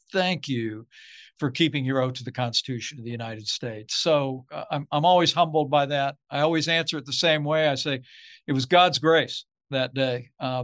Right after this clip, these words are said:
but, uh, I, I think as time goes on, more and more people understand,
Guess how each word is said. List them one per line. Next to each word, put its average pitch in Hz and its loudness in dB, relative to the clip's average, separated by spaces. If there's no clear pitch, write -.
but, 131 -2
uh, 135 -6
I, 165 4
I 185 6
think 170 2
as 156 -2
time 156 2
goes 143 -4
on, 127 -4
more 143 -2
and 143 -4
more 135 -4
people 131 -4
understand, 127 -6